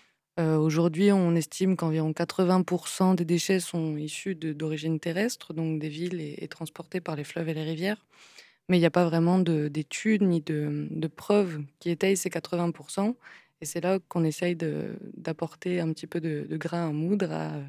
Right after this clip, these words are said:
à ce continuum terre-mer et de retourner jusqu'à la source des déchets, donc, euh,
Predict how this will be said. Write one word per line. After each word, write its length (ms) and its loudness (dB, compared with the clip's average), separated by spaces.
à 40 -6
ce 120 0
continuum 560 4
terre-mer 520 0
et 80 -2
de 80 -6
retourner 600 0
jusqu'à 400 -4
la 120 -4
source 340 -6
des 100 -6
déchets, 380 -2
donc, 300 -2
euh, 100 -6